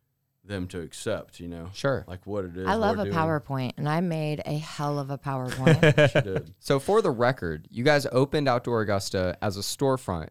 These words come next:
Speaker 2: in
Speaker 3: Right.
Speaker 2: Evanstown
Speaker 1: Mm-hmm.
Speaker 2: in what year?
Speaker 3: Twenty thirteen.
Speaker 2: And how long after that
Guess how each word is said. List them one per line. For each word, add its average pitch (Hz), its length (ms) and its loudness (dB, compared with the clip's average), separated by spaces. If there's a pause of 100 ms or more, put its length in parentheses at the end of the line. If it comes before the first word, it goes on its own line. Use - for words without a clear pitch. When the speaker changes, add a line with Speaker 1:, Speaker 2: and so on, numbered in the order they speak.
Speaker 2:
in 95 100 -6
Speaker 3:
Right. 101 180 -2
Speaker 2:
Evanstown 92 680 -2
Speaker 1:
Mm-hmm. 90 260 -16
Speaker 2:
in 101 720 0 (380)
what 107 220 -4
year? 82 240 -6 (400)
Speaker 3:
Twenty 156 260 -4
thirteen. 147 440 -8 (380)
Speaker 2:
And 107 200 -2
how 151 300 2
long 151 500 2
after 117 400 0
that 90 380 -2